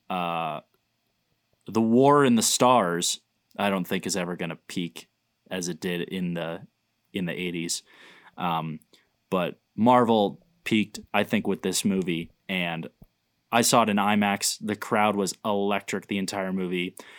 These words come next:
and I'm not someone who likes, uh, a talkative crowd or, like, a v-, uh, a vocal crowd during a movie, but this one was like everybody was there to experience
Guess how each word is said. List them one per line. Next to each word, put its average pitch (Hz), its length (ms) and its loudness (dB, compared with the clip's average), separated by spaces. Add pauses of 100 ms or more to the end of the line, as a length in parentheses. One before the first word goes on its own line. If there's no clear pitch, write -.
(140)
and 117 140 2
I'm 147 260 6
not 160 200 4
someone 131 280 4
who 117 140 4
likes, 98 560 -2 (840)
uh, 101 500 2 (220)
a 113 100 0
talkative 113 420 0
crowd 101 480 0
or, 110 80 -2
like, 101 160 -2
a 101 80 -2
v-, 95 120 -10 (160)
uh, 92 400 -2
a 92 340 -2
vocal 113 460 0
crowd 127 340 2
during 135 200 2
a 143 60 0
movie, 143 220 0
but 110 180 -2
this 120 200 2
one 107 140 2
was 98 140 0
like 95 300 -4
everybody 120 480 4
was 101 200 0
there 92 440 -2 (840)
to 113 200 4
experience 95 1000 0